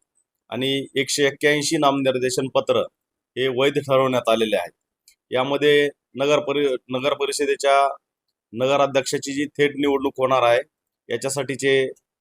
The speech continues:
नऊ उमेदवारांचे चौदा नामनिर्देशन पत्र वैध ठरलेले आहेत आणि बाकी सदस्यांसाठी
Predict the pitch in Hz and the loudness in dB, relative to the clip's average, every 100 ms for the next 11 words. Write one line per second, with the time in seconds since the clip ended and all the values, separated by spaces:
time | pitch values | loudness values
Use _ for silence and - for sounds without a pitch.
0 | _ 107 123 151 147 147 143 139 139 131 | _ -4 0 0 0 0 2 4 2 -2
1 | 135 123 127 135 131 127 123 120 123 - | -4 -2 2 2 2 0 -2 0 -2 -2
2 | 123 123 127 127 120 113 - 101 123 127 | -4 -2 2 4 2 -2 -6 -2 0 0
3 | - 123 131 131 127 135 - _ _ _ | -4 -2 0 2 4 2 -2 _ _ _
4 | _ 117 135 131 127 127 139 139 139 _ | _ -6 -4 -2 -2 -2 -2 -4 -6 _
5 | _ _ _ - 127 143 135 147 147 147 | _ _ _ -4 0 0 0 0 0 2
6 | 143 127 107 | 2 2 -4